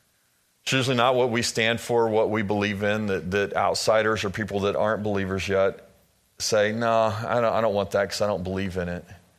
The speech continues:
It's often because they've watched us and how we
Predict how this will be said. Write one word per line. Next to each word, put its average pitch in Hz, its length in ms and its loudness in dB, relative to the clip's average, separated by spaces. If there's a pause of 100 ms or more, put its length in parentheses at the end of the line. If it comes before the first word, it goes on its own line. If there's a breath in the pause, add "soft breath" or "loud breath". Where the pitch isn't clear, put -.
(1000)
It's 95 160 -4
often 104 540 -2 (360)
because 95 260 -4
they've 95 200 -2
watched 101 400 0
us 95 180 -4
and 98 100 -6
how 98 180 -2
we 95 260 -4